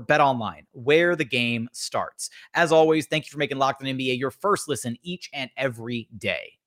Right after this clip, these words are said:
Joining us now to break down all the action from All-Star Weekend Friday night, the Rising Stars game,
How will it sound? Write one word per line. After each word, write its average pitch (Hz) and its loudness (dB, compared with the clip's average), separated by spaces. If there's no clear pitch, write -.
Joining 208 6
us 175 2
now 170 6
to 151 4
break 143 2
down 156 4
all 165 6
the 151 2
action 147 0
from 165 2
All-Star 151 4
Weekend 143 2
Friday 143 2
night, 135 0
the 151 4
Rising 202 2
Stars 156 4
game, 113 0